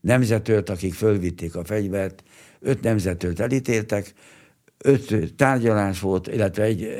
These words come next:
egy napi tárgyalás volt, de öt napot voltak ilyen, ilyen kihallgatások, minden. És akkor fá-, február tizenkettedikén a, a hadbíróság öt halálos ítéletet hozott, kettőt azonnal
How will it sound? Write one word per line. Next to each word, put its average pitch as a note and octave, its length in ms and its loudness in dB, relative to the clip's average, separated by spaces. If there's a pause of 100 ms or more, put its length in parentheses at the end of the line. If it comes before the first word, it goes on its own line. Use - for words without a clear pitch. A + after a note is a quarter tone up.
(160)
egy A2+ 160 0
napi G2 260 -4
tárgyalás A2+ 580 0
volt, F#2+ 200 0
de F#2 240 -2 (560)
öt A2 240 -2
napot G2 300 -2
voltak F2 380 -4
ilyen, F2+ 520 -4 (300)
ilyen G2 260 -10
kihallgatások, A2 840 -6
minden. G#2+ 420 -6 (760)
És - 200 -6
akkor F2 320 -2
fá-, F#2+ 340 -2
február F#2+ 500 -2
tizenkettedikén F#2 1120 -6 (540)
a, - 100 -16
a - 720 -16 (440)
hadbíróság F#2+ 840 -8 (420)
öt A2+ 200 0
halálos F#2 460 -2
ítéletet F#2+ 500 -6
hozott, A2+ 280 -4
kettőt A2+ 440 0
azonnal G2+ 540 -4